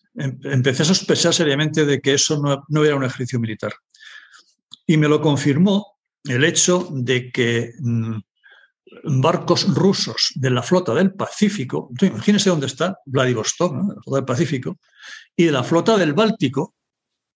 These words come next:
se tomaron la molestia de dar la vuelta a medio mundo para llegar hasta el Mar Negro, hasta el Mar Negro. Y además,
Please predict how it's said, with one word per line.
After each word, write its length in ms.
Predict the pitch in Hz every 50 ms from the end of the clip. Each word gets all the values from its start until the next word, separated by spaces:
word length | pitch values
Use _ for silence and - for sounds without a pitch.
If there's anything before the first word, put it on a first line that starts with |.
| _ - - _ _ _ _ _ _ _ _ _
se 180 | _ - - 139
tomaron 280 | 123 139 185 214 214 196
la 80 | 185
molestia 580 | 170 170 185 190 - - - - - 196 208 - - _ - - - 254 254 - -
de 360 | - - - 156 127 123 123
dar 380 | 131 165 196 180 - - - _ _
la 160 | - 131 127
vuelta 500 | 139 185 196 190 - 139 120 120 127 123
a 60 | 120
medio 260 | 131 160 170 175 170 175
mundo 480 | 208 214 196 165 151 185 196 - _ _ _ _ - - - _ _ _ _ _ -
para 180 | - 139 135 139
llegar 320 | 127 131 151 170 190 185
hasta 240 | 180 - - - 143
el 100 | 127 135
Mar 200 | 151 165 160 139
Negro, 220 | 139 147 123 120 117 - 135 156
hasta 180 | - - - 123
el 80 | 120
Mar 180 | 143 160 151 139
Negro. 280 | 139 127 104 101 - - _ _ _ _ _ _ _ _ _ _ _ _ _ _ _ _ _ _ _ _ _ _ - -
Y 600 | 123 123 113 104 104 101 101 98 98 98 98 95
además, 600 | 98 107 117 139 165 165 - - - - _